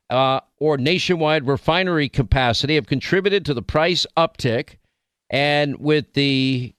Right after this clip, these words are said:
with opec now announcing a massive production, by the way, it's a cut of two million barrels of oil a day.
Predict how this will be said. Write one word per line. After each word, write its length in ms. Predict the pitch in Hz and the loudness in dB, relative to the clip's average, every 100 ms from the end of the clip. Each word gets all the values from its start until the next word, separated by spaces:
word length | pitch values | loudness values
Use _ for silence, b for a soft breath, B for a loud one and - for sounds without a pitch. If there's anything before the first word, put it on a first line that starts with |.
| _ 143 | _ -2
with 280 | 143 135 - | 0 0 0
opec 540 | 160 214 160 147 - | 0 2 0 0 -2
now 360 | 131 123 127 160 | -4 -2 0 0
announcing 540 | - 143 160 156 156 | 0 0 0 0 0
a 60 | 131 | 0
massive 600 | 117 143 170 180 196 175 | 0 0 2 0 -2 -2
production, 580 | 185 147 147 120 151 135 117 | -2 2 0 0 -2 -2 0
by 120 | 160 | 0
the 60 | |
way, 80 | 147 | 0
it's 180 | 107 - | -2 -4
a 100 | 131 | -4
cut 280 | - 180 170 | 0 0 0
of 100 | 104 | 0
two 180 | 175 180 | 0 0
million 360 | 160 160 147 | 0 0 0
barrels 380 | 110 147 151 123 | 0 0 0 -2
of 120 | 127 | 0
oil 260 | 139 143 139 | 0 0 -2
a 100 | 135 | -4
day. 560 | 113 87 143 107 78 | -2 0 2 0 -6